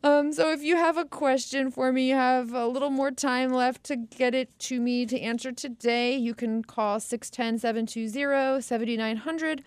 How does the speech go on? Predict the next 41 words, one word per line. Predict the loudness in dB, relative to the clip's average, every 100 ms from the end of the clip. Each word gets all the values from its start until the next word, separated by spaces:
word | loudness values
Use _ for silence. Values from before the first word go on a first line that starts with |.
| -18 _ _ _ _
or | 0 4 4 4 4 2 -2 _ _ _ -4
email | -2 0 -2 0
me | 0 0 -2
at | -4 -4
alyssa | -6 -6 -4 -6
at | -4 -6
ask | -6 -8 -8 -8
M | -6 -6
T | -6 -6
M | -6
dot | -6 -10
com. | -4 0 0 0 -4 -12 -20 -20 _ 4
I | 6
mentioned | 6 4 2 2
earlier | 4 6 6 6 4
that | 4 2
we | 0 0
are | 0
preparing | -2 -4 0 0 2 0
to, | 0 2 4 4 2
um, | 0 0
interview | 2 4 2 -2
someone | 0 0 0 0
on | -2 -2
a | -4
future | -4 -4 -2 -2
show | 0 2 2
to | 2
answer | 0 -2 0 0 2 0
your | 0 0 0
questions | -2 -2 0 0 0 0
about | 2 2 2
home | 0 2 0
and |
auto | 2 2 4 4 2
insurance. | 0 -2 0 0 -2 -8 -18 _ _ _ -4
So | 2 2 2
if | 2 2
you | 0
have | 0 2 2
any, | 4 4 4